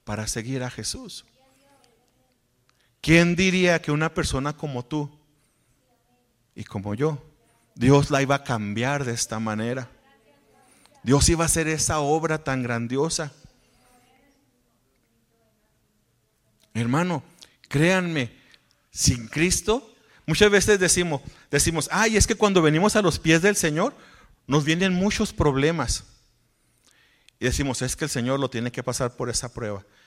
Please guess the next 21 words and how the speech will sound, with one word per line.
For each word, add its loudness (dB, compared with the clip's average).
¿Sabe 2
una 0
cosa, -2
hermano? -6
¿Y -2
qué -2
si 0
Dios 0
lo -2
preparó -2
o 0
lo 2
ajaló 0
para 2
abrazarlo? -4
Porque -6
si -2
ha -2
pasado 0
con -2
Él, -4